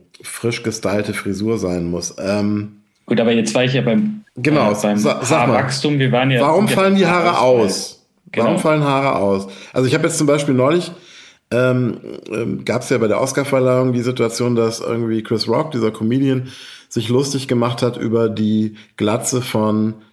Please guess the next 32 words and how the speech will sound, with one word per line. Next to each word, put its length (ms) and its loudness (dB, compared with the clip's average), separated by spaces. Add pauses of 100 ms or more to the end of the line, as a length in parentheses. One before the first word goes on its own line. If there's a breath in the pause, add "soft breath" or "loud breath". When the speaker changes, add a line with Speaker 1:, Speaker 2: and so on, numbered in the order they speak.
Speaker 1:
der 120 -2
Frau 240 -2
von 480 -2
Will 220 -2
Smith 380 -2
und 200 -6
er 100 -2
ihm 140 -2
daraufhin 320 -2
eine 200 -2
gescheuert 520 -2
hat, 180 -6
was 140 -4
natürlich 240 -6
überhaupt 260 -2
nicht 200 -8
geht. 360 -2 (680 loud breath)
Aber, 600 0
ähm, 360 -4 (200)
interessant 580 -4
war 180 2
ja 120 2
da, 500 -2 (320 loud breath)
es 140 -10
gibt 180 -2
ja 140 2
zum 140 -4
Beispiel 320 0
dieses 300 -2
Phänomen, 500 0
dass 240 0
Frauen, 720 -2